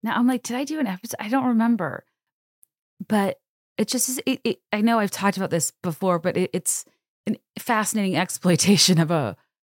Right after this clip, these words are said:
a recession, a, a scarcity mentality when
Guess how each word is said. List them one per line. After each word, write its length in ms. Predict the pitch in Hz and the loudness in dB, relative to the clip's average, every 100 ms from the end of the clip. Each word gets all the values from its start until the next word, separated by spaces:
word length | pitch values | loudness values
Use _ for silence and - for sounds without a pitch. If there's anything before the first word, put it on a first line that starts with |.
| _ 185 | _ 0
a 260 | 180 160 - | 2 2 0
recession, 800 | 170 170 - 196 185 165 135 143 | -2 0 2 2 2 0 0 0
a, 100 | - | 0
a 240 | 160 170 170 | -2 -2 -2
scarcity 580 | - 208 196 - 180 165 | 0 2 2 0 0 2
mentality 840 | 160 156 170 185 170 147 120 71 | 2 2 0 0 0 -2 -4 -6
when 460 | 160 160 151 147 | -2 0 2 0